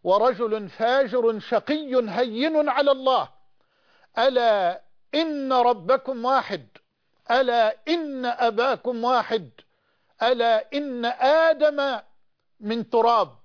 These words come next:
وقرأ الآية العظيمة: "يا أيها الناس، إنا خلقناكم من ذكر وأنثى، وجعلناكم شعوبا وقبائل لتعارفوا،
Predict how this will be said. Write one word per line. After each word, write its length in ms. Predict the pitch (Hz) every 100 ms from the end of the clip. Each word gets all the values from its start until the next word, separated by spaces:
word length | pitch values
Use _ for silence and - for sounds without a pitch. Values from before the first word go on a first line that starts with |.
| - _ _ _ -
وقرأ 520 | 202 220 262 240 -
الآية 540 | 226 240 254 247 226 -
العظيمة: 640 | 233 220 208 247 220 214 - _ _ _ _ -
"يا 280 | 208 247
أيها 300 | 233 226 214
الناس، 640 | 254 226 254 233 - - - _ _ _ -
إنا 340 | 277 277 254
خلقناكم 840 | 233 262 254 240 254 247 262 - 262
من 300 | 240 233 226
ذكر 340 | 247 240 247
وأنثى، 680 | 233 240 240 247 208 247 226 - _ _ _ -
وجعلناكم 880 | 214 226 233 240 254 269 208 262 220
شعوبا 500 | - 240 285 269 254
وقبائل 920 | 247 247 233 240 240 254 269 254 254
لتعارفوا، 800 | 240 254 233 254 262 240 -